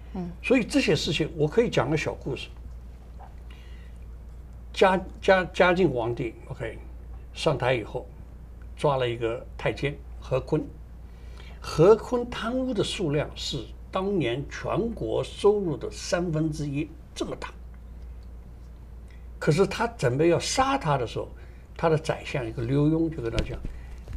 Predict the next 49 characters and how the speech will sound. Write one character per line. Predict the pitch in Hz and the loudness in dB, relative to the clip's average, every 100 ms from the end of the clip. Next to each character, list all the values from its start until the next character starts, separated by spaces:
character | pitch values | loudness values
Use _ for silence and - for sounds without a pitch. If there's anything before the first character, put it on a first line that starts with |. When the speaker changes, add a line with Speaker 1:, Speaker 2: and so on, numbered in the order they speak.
| - | -8
Speaker 2:
：“你 | 117 | -8
这 | - | -4
个 | 117 | -6
杀 | - - - | -4 -6 -6
可 | - 110 | -8 -8
以， | - - | -10 -4
不 | 123 | -2
要 | 104 | -2
扩 | - 120 | -4 -8
大 | 110 110 | -6 -8
化 | - 127 | -8 -8
了。” | - - - - - - - - - - - - - - - - - | -10 -16 -18 -20 -20 -20 -20 -20 -20 -20 -20 -20 -20 -20 -20 -18 0
那 | 220 | 2
今 | - - 285 277 | 4 12 12 12
天 | 254 262 262 - | 12 8 8 0
习 | - - 240 | -6 4 8
近 | 285 240 | 10 8
平、 | - 185 185 | 8 6 8
王 | 170 | 6
岐 | 190 | 4
山 | 185 143 | 2 4
也 | 165 339 | 10 12
有 | 262 160 | 12 10
人 | 123 226 | 6 2
可 | - | 0
能 | 131 147 | 0 0
跟 | 180 | 2
他 | 151 147 | 2 2
讲 | - 101 101 - - - - - - - - - - - - | 0 -6 -8 -20 -20 -20 -20 -20 -20 -20 -20 -20 -20 -20 -10
：“这 | - | -6
个 | 117 113 - - - - - | -4 -6 -10 -14 -14 -14 -10
周 | - 135 | -2 0
永 | 107 | 0
康 | 107 117 113 | -2 -6 -4
不 | 117 | -4
要 | 107 - | -4 -6
碰 | 143 113 | -8 -8
了， | - - - - - - - - - - | -10 -14 -14 -14 -14 -14 -14 -14 -14 -14
周 | - 131 | -4 -4
永 | 104 | -4
康 | 110 113 | -8 -8
太 | 131 | -8
大， | 113 - - - | -6 -8 -8 -6
他 | 127 | -6
是 | 117 - | -4 -6
常 | - - 143 | -8 -2 2
委 | 165 - | 2 0
了。 | - - - - - - - - - - - - | -10 -12 -12 -14 -14 -14 -14 -14 -14 -14 -14 -14
OK， | - - | -10 -10